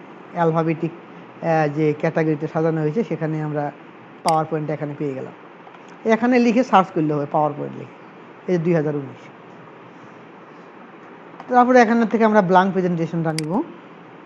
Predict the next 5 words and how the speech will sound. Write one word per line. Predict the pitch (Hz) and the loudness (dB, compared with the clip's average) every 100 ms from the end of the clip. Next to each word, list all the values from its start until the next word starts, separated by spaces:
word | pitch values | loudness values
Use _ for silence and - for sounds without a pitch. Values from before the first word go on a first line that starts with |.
| - - - - - - - - - - - - - - - - | -20 -20 -20 -20 -20 -20 -20 -20 -20 -20 -20 -20 -20 -20 -18 -2
ব্ল্যাঙ্ক | 180 185 185 | 6 6 6
প্রেজেন্টেশনটা | 185 190 185 190 185 | 0 0 -2 -2 0
নেওয়ার | 180 175 | 0 2
পরে | 175 165 | 2 2
এখানে | 160 175 175 | 0 0 0